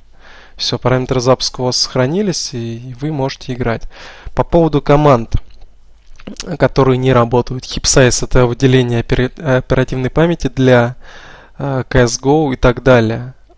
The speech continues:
А, оно не работает. То есть я проверял, вписывал, два гигабайта выделял, F P S вообще никак. Нестабильность никак не поменялась. То есть по текстуре я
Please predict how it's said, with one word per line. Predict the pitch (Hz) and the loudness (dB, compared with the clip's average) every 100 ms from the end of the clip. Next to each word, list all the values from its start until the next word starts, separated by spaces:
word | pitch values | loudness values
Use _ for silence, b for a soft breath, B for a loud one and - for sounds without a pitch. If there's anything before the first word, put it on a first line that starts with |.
| - | -12
А, | 175 135 135 | -8 -4 -2
оно | 139 | -2
не | 151 131 | 0 2
работает. | 123 123 120 120 - - | 2 2 -2 -2 -6 -6
То | 127 | -6
есть | - - | -4 -2
я | 123 | -2
проверял, | - 131 147 180 190 185 - | 0 0 2 2 2 -2 -14
вписывал, | - - 156 - 135 127 120 B B B B - | -16 -10 -6 -4 -4 -6 -10 B B B B -6
два | 127 135 | 2 2
гигабайта | 127 135 139 127 127 - | 2 0 2 2 0 0
выделял, | 123 131 135 147 185 196 | -6 -2 0 2 2 0
F | 185 - - | -4 -14 -2
P | 139 | 2
S | 131 - | 2 0
вообще | 127 - 135 | 0 0 -2
никак. | 117 117 113 - - - - - _ _ _ | -2 -4 -6 -6 -14 -14 -16 -20 _ _ _
Нестабильность | 131 127 - 131 135 170 165 - | -8 -6 -2 -4 -2 -2 -2 -4
никак | 127 123 123 | -4 0 0
не | 127 | 0
поменялась. | - 127 131 156 165 139 - | -4 -4 0 2 2 0 -4
То | 127 | -6
есть | 117 - | -8 -8
по | 117 | -8
текстуре | - - - 160 135 | -8 -10 -6 -4 -2
я | 120 117 | 0 0